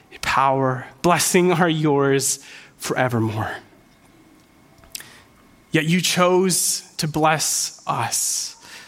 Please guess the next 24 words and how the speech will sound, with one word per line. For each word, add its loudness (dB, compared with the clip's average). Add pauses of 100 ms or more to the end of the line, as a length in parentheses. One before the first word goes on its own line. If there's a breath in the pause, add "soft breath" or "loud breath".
(460 loud breath)
You 2
not 4
only 4
came 2
to -2
earth 0
to 0
sacrifice 0
your -2
glorious 0
self, -6
but 0
you 0
did 0
so 0
by 2
including 0
and -2
to 2
include -2 (460 loud breath)
us, -4 (240 soft breath)
broken, 2
sinful, 0 (400 loud breath)
rebellious 0